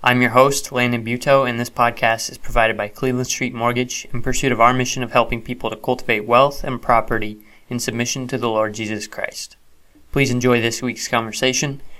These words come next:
and remember that if you're interested in getting a mortgage with our team at C S M,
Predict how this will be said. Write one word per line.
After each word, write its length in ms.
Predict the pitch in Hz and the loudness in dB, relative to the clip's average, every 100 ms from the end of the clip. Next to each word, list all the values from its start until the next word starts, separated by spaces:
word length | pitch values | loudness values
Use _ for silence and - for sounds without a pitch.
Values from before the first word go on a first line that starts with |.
| - | -6
and 80 | 127 | 0
remember 360 | 123 131 139 143 | 2 4 2 4
that 120 | 135 | 2
if 120 | 127 | 2
you're 160 | 143 139 | -4 -4
interested 480 | 135 127 127 - | -6 -6 -8 -6
in 100 | 135 | -2
getting 240 | 123 120 113 | 0 0 -2
a 20 | |
mortgage 460 | 113 123 139 143 - | 0 0 0 -2 2
with 100 | 117 | 4
our 140 | 113 | 2
team 260 | 110 117 110 | -2 -8 -8
at 140 | - | -8
C 160 | - 104 | -8 -8
S 180 | 98 | -2
M, 280 | 127 139 147 | 0 0 -4